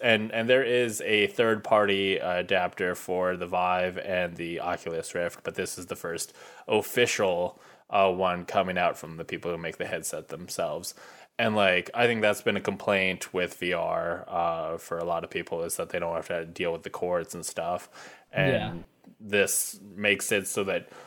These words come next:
Speaker 1: you could literally set up sensors.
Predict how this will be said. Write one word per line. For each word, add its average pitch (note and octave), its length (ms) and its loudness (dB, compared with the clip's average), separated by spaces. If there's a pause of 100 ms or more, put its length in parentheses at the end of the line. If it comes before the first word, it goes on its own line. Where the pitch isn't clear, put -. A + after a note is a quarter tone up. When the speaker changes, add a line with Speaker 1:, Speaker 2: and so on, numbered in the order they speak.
(240)
Speaker 1:
you B2 160 0
could C#3 160 2
literally A#2+ 640 4
set A#2 300 2
up C#3 120 4
sensors. F2+ 920 -2